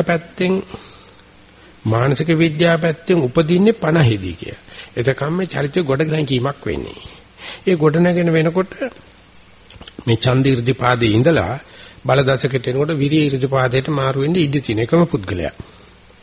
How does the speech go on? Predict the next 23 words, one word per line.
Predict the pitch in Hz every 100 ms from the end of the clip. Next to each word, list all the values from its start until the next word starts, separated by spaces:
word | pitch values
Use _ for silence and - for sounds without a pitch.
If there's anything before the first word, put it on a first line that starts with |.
| - - - - - -
ඊට | 147 131
පස්සේ | 139 135 - 147 123 107 - - - - - - - -
චිත්ත | - 160 -
이르දිපාද, | 131 110 117 113 113 147 165 - -
මීමාංසා | - 135 139 135 135
이르දිපාද | 127 117 110 120 147
වෙන්න | 117 98
තියෙන. | - 110
ඒ |
නිසා | 139 147 143
අපි | 147 123 - - - - - -
බහුසුත | 127 120 151 - 160
වශයෙන් | 175 165 165 131
දැනගන්නකොට | 117 131 147 147 151 165 - 190 135 - - - -
මේ | 113 101 - - - - - - - - - -
සක්සස් | - 117 - - 143 -
මා | 135 120 -
පෙත්, | - 120 - - -
සක්සස් | - 110 - 135 -
මා | 120 120 101 120 107 -
වේස්, | 113 135 117 -
එහෙම | 117
නැත්නම් | 113 104 113 101